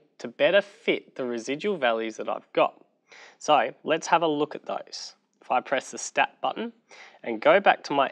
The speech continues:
editing the lists, my residual values I can see range from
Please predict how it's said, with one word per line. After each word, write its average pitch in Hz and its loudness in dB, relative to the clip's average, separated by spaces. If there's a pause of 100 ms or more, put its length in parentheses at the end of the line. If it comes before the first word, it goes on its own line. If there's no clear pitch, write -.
editing 156 0
the 127 -4
lists, - -6 (360)
my 160 6
residual 190 2
values 113 2
I 151 6
can 151 -2
see 123 0
range 123 0
from 120 2